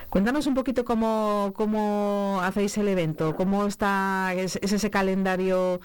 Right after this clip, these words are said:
durante el tiempo que dura la prueba.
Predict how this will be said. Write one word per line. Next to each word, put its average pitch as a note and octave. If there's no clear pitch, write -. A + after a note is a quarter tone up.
durante F#3
el F#3
tiempo G3
que G3
dura F#3
la F3+
prueba. D3+